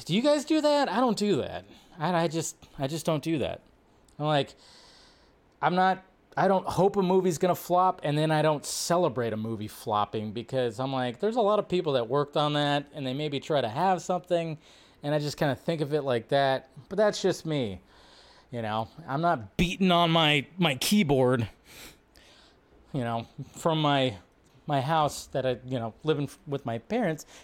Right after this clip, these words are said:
Anyways, okay, so. "Oh, don't say Latinx. Ah, give it a chance. Give it a chance," like Steph says. But yeah, I know.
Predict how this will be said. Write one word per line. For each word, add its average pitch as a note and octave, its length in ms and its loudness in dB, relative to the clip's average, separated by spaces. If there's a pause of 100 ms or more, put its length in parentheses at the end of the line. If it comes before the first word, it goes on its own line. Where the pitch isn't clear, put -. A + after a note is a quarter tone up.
(120)
Anyways, D#4+ 480 0
okay, D#3 260 0 (220)
so. - 220 -2 (1400)
"Oh, F3+ 240 6
don't G3+ 180 2
say G3+ 140 4
Latinx. G3 680 2
Ah, C#3+ 1200 2 (580)
give A#3+ 180 4
it A3 60 4
a G3 40 0
chance. F3+ 720 0
Give A#3 160 4
it A#3+ 80 4
a A#3 40 2
chance," B3 520 2
like D3 160 0
Steph E3+ 300 0
says. A2+ 340 0 (640)
But B2 100 2
yeah, A#2 240 4
I D3+ 140 4
know. C3 240 2